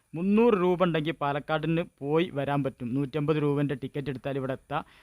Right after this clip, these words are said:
നൂറ്റമ്പത് റുപ്യേൻ്റെ ടിക്കറ്റിന് തിരിച്ചും എത്താം. തിരുച്ചെന്തൂർ എക്സ്പ്രസ് പറഞ്ഞ വണ്ടിക്ക് കയറിയിട്ട് നിങ്ങൾക്ക് എത്താൻ പറ്റുന്ന വീഡിയോ നമ്മൾ ചെയ്തിട്ടുണ്ട്. എ ഡി അറുന്നൂറ്റി മുപ്പതിൽ തന്നെ പ്രവാചകൻ സല്ലല്ലാഹു അലൈഹി വസല്ലമ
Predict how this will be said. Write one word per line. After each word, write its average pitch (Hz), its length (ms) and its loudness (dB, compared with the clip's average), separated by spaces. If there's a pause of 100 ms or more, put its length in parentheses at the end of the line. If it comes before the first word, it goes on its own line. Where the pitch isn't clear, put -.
(140)
നൂറ്റമ്പത് 151 440 2
റുപ്യേൻ്റെ 143 260 -4
ടിക്കറ്റിന് 143 440 -8
തിരിച്ചും 143 380 -2
എത്താം. - 240 -10 (360)
തിരുച്ചെന്തൂർ 147 520 0
എക്സ്പ്രസ് - 380 -6
പറഞ്ഞ 139 200 0
വണ്ടിക്ക് 131 340 -2
കയറിയിട്ട് 131 280 -2
നിങ്ങൾക്ക് 135 260 -2
എത്താൻ 147 240 -4
പറ്റുന്ന 139 240 -4 (120)
വീഡിയോ 139 260 2 (340)
നമ്മൾ 156 240 2
ചെയ്തിട്ടുണ്ട്. 135 460 -2 (440)
എ 196 40 8 (180)
ഡി 226 120 -2 (440)
അറുന്നൂറ്റി 196 560 2 (100)
മുപ്പതിൽ 170 440 2
തന്നെ 160 220 4 (220)
പ്രവാചകൻ 165 500 4 (100)
സല്ലല്ലാഹു 160 500 4
അലൈഹി 156 280 2
വസല്ലമ 147 380 0